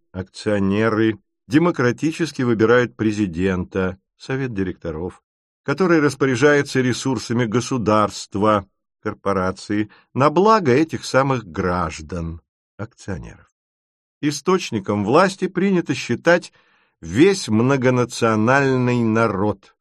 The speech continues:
Способом, которым она вручается конкретным лицам, демократические выборы, а ее главной задачей — заботу о простых людях путем назначения на ответственные посты грамотных профессионалов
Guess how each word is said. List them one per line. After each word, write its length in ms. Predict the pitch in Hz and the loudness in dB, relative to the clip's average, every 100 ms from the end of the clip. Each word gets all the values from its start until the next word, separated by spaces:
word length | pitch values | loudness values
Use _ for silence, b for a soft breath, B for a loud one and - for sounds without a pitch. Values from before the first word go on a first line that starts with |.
| _ _ _ _ | _ _ _ _
Способом, 560 | _ - 180 180 165 165 | _ -6 -4 -2 -2 -2
которым 420 | 156 110 113 107 | -2 -2 0 0
она 140 | 101 98 | 0 0
вручается 560 | 95 98 110 107 - | -2 -2 -2 -2 -4
конкретным 560 | 95 92 101 101 90 85 | -8 -6 -4 -4 -4 -4
лицам, 480 | 85 98 - 185 190 b b b - | -4 -4 -2 -2 -4 b b b -4
демократические 1040 | 95 139 120 104 95 110 - 131 - 131 | 0 2 2 -2 -2 -4 -4 -6 -4 -4
выборы, 540 | 117 87 87 87 92 95 B B | -2 -2 -2 -2 -4 -6 B B
а 140 | 104 | 0
ее 240 | 110 110 113 | 2 2 2
главной 400 | 104 117 113 113 | 2 2 2 0
задачей — 480 | 107 131 185 185 190 | 0 0 0 0 2
заботу 480 | 151 156 185 196 | 2 4 2 4
о 80 | 165 | 2
простых 500 | 147 131 - 147 - | 2 -2 0 -4 -2
людях 400 | 117 180 165 151 | 0 2 2 0
путем 400 | - 127 190 175 | -4 -4 0 0
назначения 680 | 135 107 110 104 151 139 117 | 0 0 -2 -2 -2 0 0
на 120 | 117 | 2
ответственные 840 | 113 117 123 - - 110 107 104 | 0 -2 -4 -4 -2 -2 0 0
посты 540 | 98 107 107 - 185 175 b b b _ | -2 -2 -4 -2 -2 -2 b b b _
грамотных 800 | 98 113 143 160 147 139 135 - | 0 4 4 4 2 0 -4 -4
профессионалов 1200 | 113 113 113 104 - 104 95 85 80 92 143 | -4 -2 -4 -4 -2 0 0 -2 -4 -4 -6